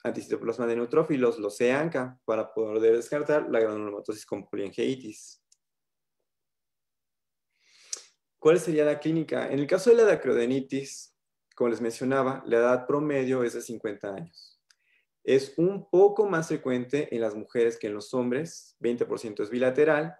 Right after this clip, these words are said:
y, eh, el cincuenta por ciento de los casos cursa con ojo seco, y un veinte por ciento va acompañado por una epi- o escleritis superolateral.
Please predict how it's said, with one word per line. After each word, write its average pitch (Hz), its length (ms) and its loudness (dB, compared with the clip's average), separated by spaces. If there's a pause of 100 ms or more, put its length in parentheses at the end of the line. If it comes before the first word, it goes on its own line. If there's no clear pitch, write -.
(480)
y, 160 380 2
eh, 117 600 2
el 120 140 -2
cincuenta 143 480 0
por 151 100 -2
ciento 147 280 0
de 147 80 4
los 151 160 0
casos 143 580 -4
cursa 156 400 -2
con 120 160 -4
ojo 113 180 -6
seco, - 360 -8 (560)
y 135 160 0
un 151 120 0
veinte 147 260 2
por 156 180 0
ciento 143 360 0
va 127 160 2
acompañado 139 840 -2
por 120 160 0
una 135 320 -4
epi- 151 500 0 (600)
o 135 360 2
escleritis 127 840 -2
superolateral. 120 1000 0